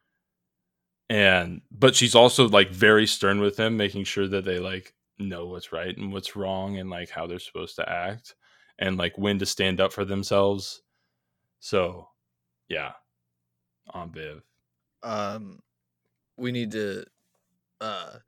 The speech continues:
Speaker 2: double down after our first episode. Janet Hubert is the better Aunt Viv.
Speaker 1: Absolutely.
Speaker 2: Just, just to, just to double down on that.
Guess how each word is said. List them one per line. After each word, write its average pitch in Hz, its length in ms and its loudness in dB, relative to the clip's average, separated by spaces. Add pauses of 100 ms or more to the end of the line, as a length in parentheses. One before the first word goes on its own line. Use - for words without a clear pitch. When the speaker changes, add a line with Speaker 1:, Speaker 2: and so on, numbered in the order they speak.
Speaker 2:
double 113 260 0
down 104 460 -4 (160)
after 110 320 -6
our 107 80 -4
first 110 340 -8
episode. 101 540 -8 (600)
Janet 131 360 0
Hubert 110 560 -2 (520)
is 104 160 -12
the 101 100 -8
better 104 420 0
Aunt 98 340 -6
Viv. 95 340 -12 (1400)
Speaker 1:
Absolutely. 110 800 0 (120)
Speaker 2:
Just, - 340 -12
just - 200 -8
to, 107 140 -10 (120)
just 113 200 -4
to 117 60 -10
double 120 240 2
down 110 260 0
on 98 120 -6
that. 95 180 -10